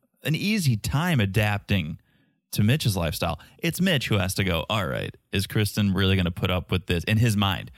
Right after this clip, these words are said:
will she really accept this? Will she really stop doing all these things that are harming the environment or the community or society, right? He has to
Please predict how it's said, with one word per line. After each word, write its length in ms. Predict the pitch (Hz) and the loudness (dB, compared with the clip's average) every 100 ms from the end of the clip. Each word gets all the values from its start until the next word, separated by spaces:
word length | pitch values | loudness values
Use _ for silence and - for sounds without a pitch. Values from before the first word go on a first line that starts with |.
| - | -8
will 140 | - 110 | 0 2
she 140 | - 104 | 2 0
really 220 | 101 98 | 2 2
accept 340 | 92 - 92 | 0 0 0
this? 180 | 95 90 | -2 -4
Will 100 | 98 | -4
she 280 | 92 101 95 - - - | -2 -2 -2 -6 -20 -8
really 600 | 104 107 110 104 104 98 - - - _ _ | 0 2 4 4 2 0 -4 -16 -20 _ _
stop 420 | - - 98 - - _ - - - 104 | -6 -4 -2 -4 -8 _ -20 -20 -8 -6
doing 400 | 98 123 113 110 110 | 0 2 4 4 4
all 340 | 107 107 107 | 4 4 2
these 500 | 98 107 101 101 92 - - - | 2 2 2 2 -2 -10 -14 -6
things 300 | - 110 107 | 0 2 2
that 120 | 104 | 2
are 80 | 104 | 0
harming 300 | 95 104 104 | 0 2 2
the 80 | 107 | 2
environment 480 | 95 - 104 104 104 | 2 0 2 2 2
or 40 | |
the 80 | 107 | 2
community 600 | - 107 110 110 104 101 | 0 2 4 4 4 4
or 120 | 101 98 | 2 2
society, 320 | 113 107 76 | 0 -2 0
right? 240 | 107 113 - - - - | 0 -2 -6 -18 -20 -20
He 200 | - 196 190 | -4 0 2
has 280 | 135 110 | 2 0
to 340 | - 107 98 | 0 0 2